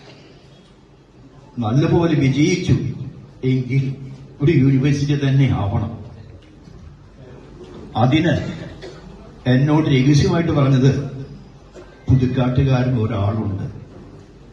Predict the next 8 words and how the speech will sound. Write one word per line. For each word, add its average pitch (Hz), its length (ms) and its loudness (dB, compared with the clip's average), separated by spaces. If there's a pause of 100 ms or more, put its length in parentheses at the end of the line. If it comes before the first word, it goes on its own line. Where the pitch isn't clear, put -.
(100)
അച്ഛൻ 98 360 -4
ആള് 101 240 -2
സമീപിച്ചാൽ 98 760 -4 (680)
സഹായം 98 460 -4
കിട്ടും." - 280 -12 (560)
ഞാൻ 107 240 -2
ചോദിച്ചു, 101 420 0 (360)
"ആരാണ്?" 92 520 0